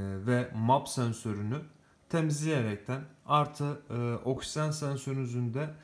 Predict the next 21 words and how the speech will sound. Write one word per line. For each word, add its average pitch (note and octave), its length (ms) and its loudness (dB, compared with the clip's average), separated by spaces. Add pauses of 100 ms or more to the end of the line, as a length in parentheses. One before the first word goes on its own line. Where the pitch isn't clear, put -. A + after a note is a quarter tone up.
(260)
şu A#2+ 180 -6
görmüş B2+ 360 2
olduğunuz C3 520 0
gözlerde C3 460 0
arkadaşlar, B2 600 -2
e, A#2+ 680 -4
zirkoy-, B2+ 920 0
e, - 20 -2
zirkonyum, D3 720 0
e, A#2 800 -2
bir E3 100 4
malzeme C3 500 2
var A2 160 0
içinde. A#2+ 380 -6 (500)
Bu C#3 380 0
almış D3 340 0
olduğu, D3+ 640 -2 (560)
e, - 60 -6 (800)
oksijen D3 580 2
miktarıyla C#3 1000 0
ilgili D#3 600 0